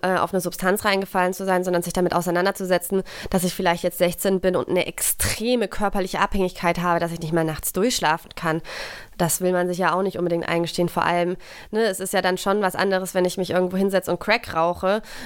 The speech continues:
und mich sozusagen da mit den Konsequenzen auseinandersetze.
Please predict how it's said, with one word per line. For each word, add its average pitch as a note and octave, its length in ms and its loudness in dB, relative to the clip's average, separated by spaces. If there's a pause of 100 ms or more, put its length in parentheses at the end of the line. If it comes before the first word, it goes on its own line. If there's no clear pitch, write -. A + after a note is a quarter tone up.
und E3+ 180 2
mich F#3 100 -2
sozusagen F3+ 460 0
da F3 160 2
mit F#3 140 -2
den F3 100 -2
Konsequenzen F3 640 -2
auseinandersetze. F3+ 1000 2